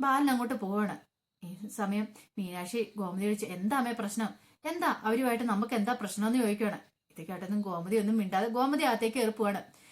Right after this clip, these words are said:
മീനാക്ഷിക്ക് ഒന്നും മനസ്സിലായില്ല. ആ സമയത്താണ് ധർമ്മൻ അങ്ങോട്ട് വരുന്നേ, ഇറങ്ങി. അപ്പൊ ധർമ്മൻ വന്നു കഴിഞ്ഞിട്ട് മീനാക്ഷി ഇങ്ങനെ നിൽക്കുന്ന കണ്ടപ്പം ധർമ്മൻ ചോദിച്ചു, "എന്ത് പറ്റി? ആകെപ്പാടെ ഒരു മൂഡ് ഓഫ് ആയിട്ട് നിൽക്കുന്ന എന്താന്ന്?" ചോദിക്കണം. "അല്ല ധർമ്മ മാമ, അപ്പുറത്ത് കൃഷ്ണമംഗലംകാരുമായിട്ട്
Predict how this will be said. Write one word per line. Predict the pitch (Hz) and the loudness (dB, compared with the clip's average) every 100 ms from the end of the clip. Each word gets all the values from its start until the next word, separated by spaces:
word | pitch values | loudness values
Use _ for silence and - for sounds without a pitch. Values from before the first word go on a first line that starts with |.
| - - | -20 -8
മീനാക്ഷിക്ക് | 349 359 349 311 | -2 -2 -2 0
ഒന്നും | 247 269 | 2 4
മനസ്സിലായില്ല. | 202 208 220 202 - - - | 2 2 2 2 0 -6 0
ആ | 277 | 0
സമയത്താണ് | 302 214 233 254 226 214 | 2 2 2 2 2 4
ധർമ്മൻ | 196 180 220 | 2 2 2
അങ്ങോട്ട് | 233 214 208 226 | 4 2 2 0
വരുന്നേ, | 180 196 196 - _ _ | -2 -2 -4 -6 _ _
ഇറങ്ങി. | 185 190 175 - - | -8 -6 -8 -16 -20
അപ്പൊ | - 233 | -6 0
ധർമ്മൻ | 233 190 220 | 2 2 2
വന്നു | 240 226 | 2 2
കഴിഞ്ഞിട്ട് | 226 247 | 2 0
മീനാക്ഷി | 226 196 208 247 | 0 0 0 0
ഇങ്ങനെ | 233 247 | 0 0
നിൽക്കുന്ന | 208 208 240 | 0 0 0
കണ്ടപ്പം | 220 233 233 - | 0 -2 -4 -6
ധർമ്മൻ | 202 185 208 | -4 -2 -2
ചോദിച്ചു, | 233 220 | 0 -2
"എന്ത് | 165 190 | -4 -2
പറ്റി? | 262 220 262 247 _ _ _ _ _ _ | -2 0 -2 -4 _ _ _ _ _ _
ആകെപ്പാടെ | 285 302 - 302 | 2 2 2 2
ഒരു | 302 | 4
മൂഡ് | 240 214 247 | 2 4 4
ഓഫ് | 262 | 4
ആയിട്ട് | 262 262 | 4 4
നിൽക്കുന്ന | 247 254 | 2 2
എന്താന്ന്?" | 208 233 240 | 2 2 2
ചോദിക്കണം. | 202 208 196 - _ _ _ - | 0 0 -6 -8 _ _ _ -6
"അല്ല | 294 320 302 - _ _ - | -4 -2 -4 -6 _ _ -8
ധർമ്മ | 233 233 233 | -2 0 2
മാമ, | 233 226 214 - _ - | 2 2 0 -4 _ -4
അപ്പുറത്ത് | 330 381 370 254 | 0 0 -2 -2
കൃഷ്ണമംഗലംകാരുമായിട്ട് | 247 269 285 302 311 302 311 277 233 233 | 0 2 4 4 4 4 4 4 2 2